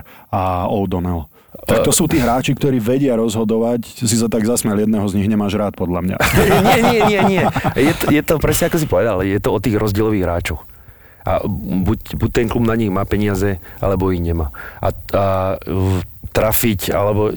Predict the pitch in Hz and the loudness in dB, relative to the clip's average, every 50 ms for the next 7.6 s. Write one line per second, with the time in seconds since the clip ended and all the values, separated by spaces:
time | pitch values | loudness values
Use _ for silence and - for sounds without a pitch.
0 | - - - - - 117 113 - - 127 117 107 - 107 107 107 - 120 101 101 | -6 -12 -4 -2 -2 0 0 0 0 2 0 2 2 0 -2 0 0 0 2 2
1 | 98 101 101 95 - 104 95 - - - - - - - - - 98 104 101 95 | 2 0 0 -2 -2 -2 -4 -4 -6 -10 -10 -10 -10 -8 -4 -2 0 0 2 2
2 | 92 92 90 - - - - - - - - - - - - - - - - - | 0 0 -2 -4 -8 -14 -16 -14 -16 -16 -16 -16 -14 -12 -10 -8 -4 -2 0 0
3 | 208 196 202 202 196 202 - - - 73 80 101 98 92 87 104 104 98 95 101 | 2 2 2 0 0 -2 -4 -4 -4 -2 0 0 0 2 0 0 0 2 2 2
4 | 98 95 95 98 92 85 104 101 92 - 110 95 90 98 98 98 82 98 - - | 2 2 0 0 -2 -2 -2 -2 0 0 -2 0 0 0 0 2 0 0 0 0
5 | - 87 92 98 98 90 98 101 101 101 98 - - - - - - - - - | 0 0 0 0 0 0 0 0 0 0 -2 -4 -8 -16 -16 -16 -18 -8 -4 -2
6 | 90 92 98 95 92 - - 87 101 98 95 95 98 98 98 98 98 - 107 101 | 0 0 0 0 0 0 -2 -2 0 0 0 0 0 0 0 0 0 -2 -2 0
7 | 98 98 92 87 69 - - - - - - 65 | 0 0 -2 -2 -4 -6 -8 -8 -8 -6 -6 -6